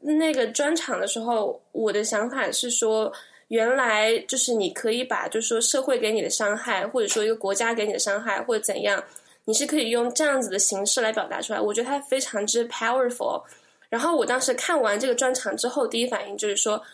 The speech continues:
我要去做 stand up，然后我就去做了。就是，这是 Hannah Gatsby 给我直接的影响，我觉得 this is what I wanna do。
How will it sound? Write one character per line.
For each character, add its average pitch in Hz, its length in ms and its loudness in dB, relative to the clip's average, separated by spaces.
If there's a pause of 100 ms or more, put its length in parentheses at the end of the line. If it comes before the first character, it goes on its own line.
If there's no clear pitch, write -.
(220)
我 214 100 2
要 214 80 2
去 233 100 0
做 240 300 2 (120)
stand 214 300 2
up， 196 140 0 (160)
然 220 140 -4
后 254 80 2
我 220 100 0
就 - 80 -6
去 - 140 0
做 214 240 2
了。 - 180 -4
就 - 100 -2
是， 269 200 2
这 262 160 -2
是 269 80 2
Hannah 254 240 0
Gatsby 240 340 0
给 214 80 2
我 226 160 2
直 - 180 -4
接 208 140 0
的 240 100 2
影 202 160 -2
响， 208 180 -2
我 202 80 0
觉 190 100 -4
得 214 200 2 (300)
this 254 140 4
is 311 120 2
what 269 120 4
I 262 80 4
wanna 262 200 2
do。 254 360 0